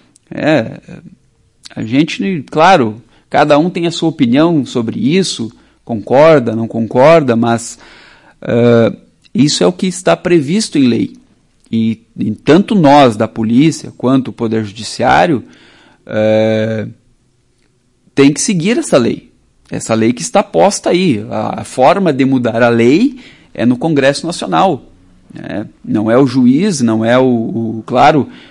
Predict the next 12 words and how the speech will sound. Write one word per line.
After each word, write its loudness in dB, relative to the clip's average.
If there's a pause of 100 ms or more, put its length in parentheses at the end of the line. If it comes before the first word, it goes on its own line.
(160)
que 4
há 2
várias 4
interpretações, 2 (880)
há 0
juízes 2
mais 0
rigorosos, 4
há 4
juízes 2
menos 0
rigorosos, -2